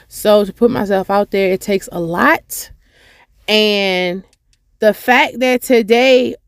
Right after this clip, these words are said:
all of the haram services that I was scheduled to do today got canceled. Every single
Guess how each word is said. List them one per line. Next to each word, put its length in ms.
all 360
of 180
the 120
haram 600
services 960
that 140
I 120
was 320
scheduled 720
to 120
do 300
today 720
got 300
canceled. 680
Every 760
single 840